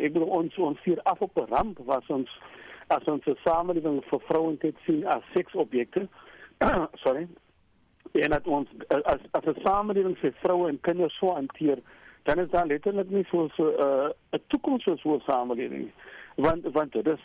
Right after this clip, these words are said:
ek wil, ons moet ons vroue en kinders lief hê en versorg en, en die beste geleenthede gee, maar almal moet daardie geleenthede kan kry. En so, ons moet gaan kyk, ek dink baie van ons oplossings werk met die simptome, maar wat is die,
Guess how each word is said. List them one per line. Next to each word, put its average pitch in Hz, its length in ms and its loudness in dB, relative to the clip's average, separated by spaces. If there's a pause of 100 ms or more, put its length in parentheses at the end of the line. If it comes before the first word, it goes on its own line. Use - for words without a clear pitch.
ek 330 100 -6
wil, 160 140 2
ons 151 240 -2
moet 156 140 0
ons 135 200 0 (180)
vroue 143 300 2
en 160 120 -4
kinders 127 360 -2
lief 110 220 -2
hê 165 80 2
en 165 160 -2
versorg - 600 -2 (540)
en, 143 260 0 (160)
en 135 140 0
die 127 120 0
beste 123 380 -2
geleenthede 143 720 0
gee, 135 380 0 (320)
maar 175 260 2 (220)
almal 254 260 2
moet 233 140 -2
daardie 160 260 2
geleenthede 135 560 0
kan 123 220 -2
kry. 170 320 0 (440)
En 156 220 0
so, 185 320 4
ons 185 200 0
moet 202 140 -2
gaan 180 260 -2
kyk, 208 260 0
ek 147 60 -10
dink 160 160 0
baie 151 400 2
van 190 200 0
ons 160 200 -2 (200)
oplossings 165 640 -2
werk 135 260 2
met 156 120 0
die 147 100 -4
simptome, 208 580 0
maar 156 200 -2
wat 127 180 -2
is 220 120 -4
die, 233 160 2